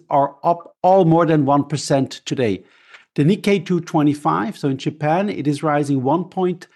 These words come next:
seven percent when I last looked, and is up twenty-nine percent in local currency terms this year, but only sixteen percent in U S terms this year due to the Japanese yen's weakness.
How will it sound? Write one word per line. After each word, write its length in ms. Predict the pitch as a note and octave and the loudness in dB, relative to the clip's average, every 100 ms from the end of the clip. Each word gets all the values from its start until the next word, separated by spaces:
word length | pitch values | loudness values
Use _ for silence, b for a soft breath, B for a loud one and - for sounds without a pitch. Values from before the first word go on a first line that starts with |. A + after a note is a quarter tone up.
| - | -16
seven 400 | - F3 D#3+ E3 | -4 -2 0 -2
percent 560 | - - D3+ D3+ D#3+ D3 | -6 -6 -2 -2 -4 -4
when 160 | C3+ | -2
I 80 | C3 | -2
last 400 | B2+ C3+ C3 - | 0 0 -2 -2
looked, 360 | F3 A#3+ - _ B B B B | -2 -2 -6 _ B B B B
and 200 | D3+ D3+ | 0 2
is 200 | E3 C#3+ - | 2 0 -2
up 320 | F3 F3 - | -4 -4 -10
twenty-nine 540 | - F3+ G3+ G3 F3+ E3+ | -4 0 2 2 2 0
percent 460 | D#3+ - D#3+ D#3+ | -4 0 0 0
in 120 | D#3+ D3 | 0 2
local 340 | D#3 D#3 D#3+ | 2 0 -6
currency 640 | D3+ - D#3 E3+ F3 E3+ D3 | -8 -2 0 0 -2 -6 -12
terms 500 | - D#3+ D#3 D#3 - | -2 0 2 0 0
this 280 | D#3+ D#3+ F#3+ | 0 0 -2
year, 200 | F#3 F3+ | -2 -2
but 200 | C#3+ - | -4 -2
only 260 | D#3+ D#3+ | 2 2
sixteen 560 | D#3+ - G3 - E3+ D3+ | 0 -4 -8 -2 -2 -2
percent 460 | D#3 - C#3+ C#3+ | -4 -2 0 0
in 140 | D#3 B2+ | 0 2
U 180 | C#3+ D3+ | 2 2
S 120 | - | -2
terms 440 | - C3+ B2+ - | -2 -2 -2 -4
this 260 | C#3 B2 - | -6 -4 0
year 220 | D3 C#3 | 2 2
due 220 | C#3 C#3+ | 2 2
to 340 | D3 D3 C3+ A#2 | 2 0 0 -2
the 100 | A#2+ | -4
Japanese 520 | C#3+ C3 B2+ B2+ B2+ | -2 -2 -2 -4 -4
yen's 260 | A#2 A2 | -4 -6
weakness. 560 | A#2+ B2 - - - | -8 -10 -12 -20 -20